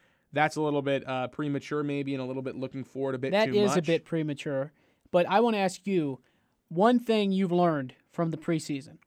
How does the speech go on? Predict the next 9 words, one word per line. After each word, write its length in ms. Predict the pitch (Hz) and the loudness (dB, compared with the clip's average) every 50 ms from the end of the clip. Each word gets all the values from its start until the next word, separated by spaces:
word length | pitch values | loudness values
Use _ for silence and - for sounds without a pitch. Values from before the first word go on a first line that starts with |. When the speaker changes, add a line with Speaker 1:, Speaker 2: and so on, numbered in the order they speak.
| _ | _
Speaker 2:
what 200 | - 165 165 160 | 0 2 2 2
is 120 | 151 135 131 | 2 0 -4
it? 120 | - - _ _ - | -10 -20 _ _ -2
Your 140 | 185 185 180 | 0 0 0
biggest 520 | 151 147 - 185 180 175 190 180 - - | 0 0 0 0 2 2 0 -2 -2 0
takeaway? 460 | - 170 156 - 156 135 123 - - - _ _ - | 2 2 2 0 -2 -6 -8 -10 -18 -20 _ _ -4
Speaker 1:
That 160 | - 156 147 - | -2 -2 0 2
Buddy 220 | 156 156 151 156 | 2 2 4 2
Boeheim 580 | 151 147 143 143 135 131 135 131 131 127 123 | 2 2 0 0 0 0 0 0 0 -2 -2